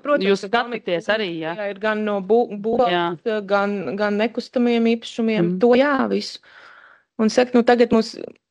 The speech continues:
Speaker 1: Ir tā, nu, tāds plāns ir, ka to skata arī, arī būvinženieris, kas saprot, kā,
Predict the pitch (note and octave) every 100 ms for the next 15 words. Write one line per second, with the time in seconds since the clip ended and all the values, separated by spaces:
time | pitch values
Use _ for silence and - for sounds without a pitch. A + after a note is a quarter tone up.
0 | _ - B3 A3 G#3+ G3+ A#3 A3+ - _
1 | G3+ G3 - A#3 A#3+ C4 B3 C#4 A#3 A3+
2 | G3+ A3 G#3+ - A3+ - G#3 G3+ F#3+ F3+
3 | F#3 - G3 F#3+ F3+ F3+ A3 C4 B3+ A3+
4 | G3+ G3 F#3+ - G3 - G#3 G3 F#3+ -
5 | _ _ - _ _ _ _ - - G#3